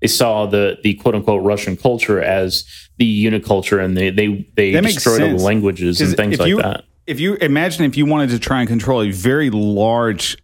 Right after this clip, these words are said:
Speaker 2: like, continent or a large area of land,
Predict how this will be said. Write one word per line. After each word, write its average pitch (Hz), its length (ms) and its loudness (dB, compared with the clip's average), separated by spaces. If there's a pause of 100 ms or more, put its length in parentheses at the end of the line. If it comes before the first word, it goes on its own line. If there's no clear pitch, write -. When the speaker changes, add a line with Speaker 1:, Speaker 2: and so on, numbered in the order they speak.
Speaker 2:
like, 110 200 -2
continent - 600 -4
or 110 120 -2
a 98 140 0
large 110 540 0
area 110 280 2
of 87 80 -4
land, 104 520 0